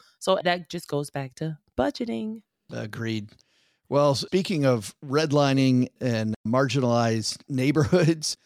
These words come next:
Speaker 2: Doctor Seth Kaplan coming up next. He's a leading expert on fragile states. Normally, he has worked with the State Department and others in government and in education, looking at places like,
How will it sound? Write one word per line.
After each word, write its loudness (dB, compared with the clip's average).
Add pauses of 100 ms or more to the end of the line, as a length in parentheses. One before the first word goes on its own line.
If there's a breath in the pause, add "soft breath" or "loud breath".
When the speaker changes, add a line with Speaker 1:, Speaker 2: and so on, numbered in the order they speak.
(320)
Speaker 2:
Doctor 0
Seth 0
Kaplan 2
coming 2
up 0
next. -2
He's 0
a 0
leading 2
expert 0
on 0
fragile 2
states. 0
Normally, 2 (420 loud breath)
he 0
has 0
worked 0
with 2
the -2
State -2
Department 0
and -2
others 0
in -4 (160)
government 4 (100)
and -2
in -2
education, -2 (380 soft breath)
looking 2
at -4
places 0 (100)
like, -2